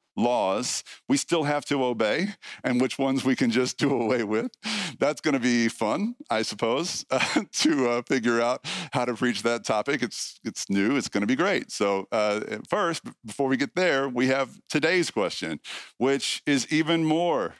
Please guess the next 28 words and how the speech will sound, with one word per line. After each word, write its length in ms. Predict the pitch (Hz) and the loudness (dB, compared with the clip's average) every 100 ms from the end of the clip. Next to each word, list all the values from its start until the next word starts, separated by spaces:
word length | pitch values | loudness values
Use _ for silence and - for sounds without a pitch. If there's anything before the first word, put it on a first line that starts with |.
| - - | -16 -6
challenging, 720 | - 165 170 147 110 98 85 - - | 0 2 2 2 2 0 -2 -8 -8
if 60 | 101 | 0
you 80 | 131 | 2
can 120 | 127 | 4
believe 260 | 123 120 117 | 2 2 2
it 60 | |
or 60 | 107 | 2
not. 260 | 101 76 - - - | 0 -2 -8 -20 -8
So 160 | - 170 | -2 0
today's 440 | 170 170 190 196 | 2 2 2 0
question 380 | 170 147 - 139 | 0 0 2 0
for 100 | 131 | 0
part 280 | 147 160 151 | 0 0 0
one 300 | 135 131 131 | 0 0 0
of 160 | 104 - | -2 -2
Ask 440 | 139 151 147 - | 0 0 -2 0
Me 440 | 127 127 127 127 - | 2 4 4 2 0
Anything 600 | 131 135 110 90 92 123 - - - - | 0 2 2 0 0 -2 -6 -18 -10 0
is, 500 | 147 147 147 131 - | 2 4 2 0 -2
how 260 | 127 175 226 | -2 0 0
is 100 | 180 | -2
it 100 | 175 | -2
possible 600 | 151 147 127 101 98 101 | 0 0 -2 -2 -2 0
for 140 | 120 | -2
two 480 | 110 - 175 180 180 - | -2 -2 0 0 -2 -2
equally 520 | 196 196 208 190 185 | -2 0 2 2 0
committed 720 | - 139 123 143 156 151 135 - _ _ _ | -2 0 2 2 2 0 -2 -12 _ _ _
Christians 880 | - 160 196 - 92 87 127 - - | -4 -2 -2 0 0 0 0 -2 -6